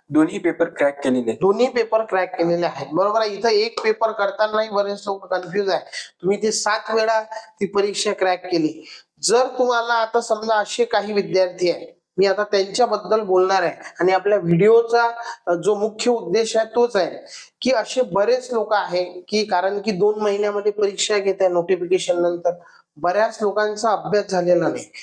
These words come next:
Speaker 2: किंबहुना काही लोकांना, बऱ्याच लोकांना सिलेबसही माहित नाही. त्यांच्या मनामध्ये भीती आहे की पेपर कसा जाईल. सर्वात पहिले प्रश्न हा की तुमचा अभ्यास कसा आहे किंवा या बाकी सगळ्या गोष्टीपेक्षा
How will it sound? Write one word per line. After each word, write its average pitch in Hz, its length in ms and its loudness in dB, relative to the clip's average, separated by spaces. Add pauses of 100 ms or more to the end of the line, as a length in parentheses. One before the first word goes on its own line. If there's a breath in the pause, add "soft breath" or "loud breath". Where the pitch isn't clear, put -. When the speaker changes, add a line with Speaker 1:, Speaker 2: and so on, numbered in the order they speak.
(180 loud breath)
Speaker 2:
किंबहुना 208 480 0
काही 202 320 -4
लोकांना, 196 460 -2
बऱ्याच 185 380 -2
लोकांना 190 400 0
सिलेबसही 208 640 0
माहित 139 320 -4
नाही. 117 140 -16 (420 loud breath)
त्यांच्या 180 320 2
मनामध्ये 220 540 0
भीती 202 340 0
आहे - 300 -6 (240 loud breath)
की 208 100 -4
पेपर 214 440 0
कसा 220 360 0
जाईल. 165 320 -4 (160 loud breath)
सर्वात 233 420 0
पहिले 220 760 -2
प्रश्न 190 320 2
हा 175 240 0 (360 loud breath)
की 214 180 0
तुमचा 226 280 2
अभ्यास 233 560 0
कसा 214 240 0
आहे 175 320 -2
किंवा 220 500 -2
या 226 100 0
बाकी 180 400 -4
सगळ्या 220 340 0
गोष्टीपेक्षा 196 840 0